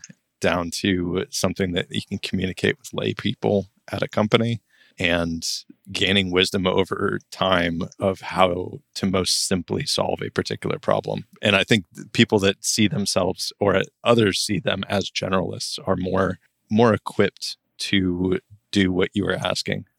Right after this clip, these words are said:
Like, "Hey, I'm going into this industry, this company or this, this nonprofit that I'm working with has never done anything with, with machine learning or data science or analytics."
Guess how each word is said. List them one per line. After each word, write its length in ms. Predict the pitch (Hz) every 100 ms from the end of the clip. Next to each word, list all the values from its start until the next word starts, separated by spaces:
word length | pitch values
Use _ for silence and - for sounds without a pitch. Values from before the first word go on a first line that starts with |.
| -
Like, 180 | 127 -
"Hey, 120 | 104
I'm 120 | 90
going 360 | 90 107 107 98
into 180 | 95
this 220 | 90 92 -
industry, 720 | 101 87 - 95 87 - 95 -
this 160 | 104
company 560 | - - 95 98 92 90
or 100 | 85
this, 340 | 87 - - -
this 220 | - - _ _ _ -
nonprofit 600 | 101 98 92 98 90 -
that 100 | -
I'm 120 | 95 87
working 280 | 92 -
with 240 | 95 87 - _ - - _
has 200 | - 90
never 480 | 101 98 98 101 90
done 280 | 92 90 90
anything 480 | - 92 87 - 101
with, 260 | 98 - - _ _ -
with 180 | 101
machine 300 | 95 - 92
learning 400 | 90 85 82 - -
or 120 | 101
data 260 | 82 92 78
science 400 | - 107 139 -
or 160 | 110 101
analytics." 640 | 92 95 95 - - -